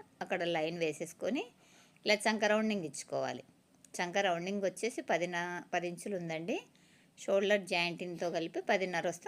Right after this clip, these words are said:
మనకు సరిపోతుంది. ఈ విధంగా మార్కింగ్ వేసాం కదా, ఈ మార్కింగ్ వెంట కటింగ్ ఇచ్చుకున్నాం. ఎప్పుడైనా సరే అండి, మనము డ్రెస్సు మెజర్మెంట్ ఇచ్చిన డ్రెస్ కంటే బాడీ కొలతలు తీసుకోవడమే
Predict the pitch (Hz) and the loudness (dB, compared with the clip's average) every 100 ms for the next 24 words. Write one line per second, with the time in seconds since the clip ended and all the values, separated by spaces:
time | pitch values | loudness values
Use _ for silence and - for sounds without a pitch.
0 | 427 269 - 185 170 127 - 113 - - | -6 -6 0 0 0 -6 -8 -12 -12 -20
1 | _ _ _ _ _ - _ _ _ _ | _ _ _ _ _ -20 _ _ _ _
2 | _ _ _ _ _ _ _ _ _ - | _ _ _ _ _ _ _ _ _ -4
3 | 196 165 156 165 185 180 190 190 185 185 | -2 -2 -4 -6 -4 -6 -6 -2 0 0
4 | 220 233 294 453 - 247 233 208 208 220 | -4 -2 -4 -6 -10 -4 0 2 0 -2
5 | 226 226 349 302 208 165 151 - - - | 0 0 0 2 2 0 -6 -10 -12 -12
6 | - _ _ _ _ _ _ _ _ _ | -12 _ _ _ _ _ _ _ _ _
7 | _ _ _ - - 180 214 226 233 247 | _ _ _ -6 -6 -2 6 8 8 2
8 | 214 196 185 185 254 233 208 262 453 - | 4 6 4 2 0 0 0 -2 -6 -10
9 | 202 190 190 247 269 269 180 - _ - | 0 0 2 -2 0 0 0 -4 _ -20
10 | - 196 202 233 240 254 226 220 220 175 | 0 2 4 4 4 2 0 -2 2 2
11 | 175 - 202 262 247 202 208 233 240 226 | 2 0 0 0 4 6 6 6 4 4
12 | 226 220 208 - 220 220 294 | 2 2 0 0 0 2 0